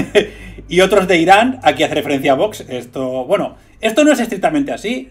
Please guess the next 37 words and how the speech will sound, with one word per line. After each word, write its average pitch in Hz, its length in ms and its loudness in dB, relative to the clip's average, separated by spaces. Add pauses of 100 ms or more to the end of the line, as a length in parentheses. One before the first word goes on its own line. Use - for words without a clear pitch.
mm, 127 480 -8
Vox 147 220 0
no 151 100 -2
recibió 139 300 -6
dinero 131 260 -6
de 131 60 -8
Irán, 202 300 -2
sino 139 220 -8
de 131 100 -6
un 139 100 -4
grupo 147 260 -10
terrorista 143 640 -8 (340)
que 143 100 -6
iba 147 120 4
en 147 140 -2
contra 160 320 -4
del 143 100 -4
régimen 127 420 -10
iraní, 147 440 -8 (260)
esto - 240 -20
es 104 160 -20
lo, 104 360 -12 (480)
lo 117 220 -14
correcto, 190 640 -6
¿vale? 139 420 -14
Si - 180 -16
decimos 123 300 -12
la 123 60 -10
verdad 120 160 -12
en 123 40 -14
un 123 60 -16
sitio 117 160 -14
hay 104 40 -14
que 110 60 -14
decirla 117 220 -14
en 120 40 -10
otro, 160 300 -14